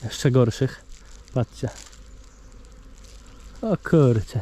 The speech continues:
nie, nie wiedziałem, że owoc, e, czereśni też od mrozu dostaje. No wszystko jest czarne. Takie poczerniałe, no. Powinno być zielone.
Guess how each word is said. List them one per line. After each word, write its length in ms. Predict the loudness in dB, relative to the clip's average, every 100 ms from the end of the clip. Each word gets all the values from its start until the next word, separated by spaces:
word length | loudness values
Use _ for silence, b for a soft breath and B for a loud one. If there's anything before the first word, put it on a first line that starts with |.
| 4
nie, 160 | 4
nie 140 | 4 2
wiedziałem, 460 | 2 0 0 0
że 220 | 0 -2 -4 B B B B -2
owoc, 440 | 0 2 0 2
e, 140 | 2 2
czereśni 580 | 2 2 2 2 0 0 -8 -20 B B B 0
też 220 | 2 2
od 100 | 4
mrozu 440 | 4 4 2 2 0 2
dostaje. 580 | 0 2 0 2 2 0 -8 -10 -20 B B B B -2
No 60 | 0
wszystko 320 | 0 0 0
jest 180 | 0 0
czarne. 400 | 0 0 -4 -8 B B -20 -20 -20 -20 -20 -20 -14
Takie 140 | -4 0
poczerniałe, 760 | 0 2 4 4 4 2 0
no. 160 | -2 -6 -8 -16 -20 -20 -18 -18 -18 -20 -20 -20 -6 4
Powinno 240 | 6 6
być 200 | 6 2
zielone. 520 | 4 4 4 2 -2